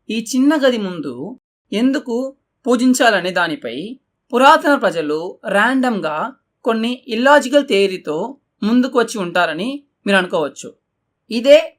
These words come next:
మెయిన్ స్ట్రీమ్ ఎక్స్‌ప్లనేషన్ కూడా. అయితే ఈరోజు స్థానిక హిందువులు మరియు ఇండోనేషియాలోని పురాతన హిందువులు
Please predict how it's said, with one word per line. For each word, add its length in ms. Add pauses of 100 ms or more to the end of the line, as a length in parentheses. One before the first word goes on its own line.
మెయిన్ 300
స్ట్రీమ్ 300
ఎక్స్‌ప్లనేషన్ 520
కూడా. 180 (340)
అయితే 320 (400)
ఈరోజు 500 (120)
స్థానిక 540
హిందువులు 600 (280)
మరియు 400
ఇండోనేషియాలోని 1120 (180)
పురాతన 380
హిందువులు 800